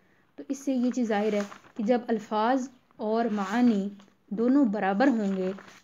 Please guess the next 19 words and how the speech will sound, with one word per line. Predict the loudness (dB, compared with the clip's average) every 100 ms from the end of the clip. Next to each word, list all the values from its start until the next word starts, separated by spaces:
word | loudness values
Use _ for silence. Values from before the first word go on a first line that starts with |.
| -14
तो | -8
उसे | -2 0
हम | 0 -2
कहेंगे | -4 -4 -4 -4
कि | -2
ये | -2 -4 -6 _ -10
मसावात | -8 -8 -12 -16 -20
है। | -20 _ _ _ -8
तो | -4
ये | -2
यहाँ | -2 -2 -4 -4
पे | -8 -8 -20 -10 -8
मसावात | -4 -2 -2 -2
की | -6 -8
उन्होंने | -6 -6 -6 -6 -10 _ _ _ _ _ _ _ _ _ -6
तारीफ़ | -2 -2 -4 -8
दे | -14
दी | -14
है, | -16